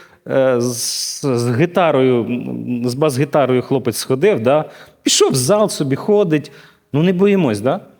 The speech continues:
А ви знаєте, що в Сполучених Штатах щороку, е,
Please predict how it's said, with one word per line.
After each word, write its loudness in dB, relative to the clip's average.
А 0
ви 2
знаєте, 0
що -2
в -4
Сполучених 0
Штатах -2
щороку, 2
е, 0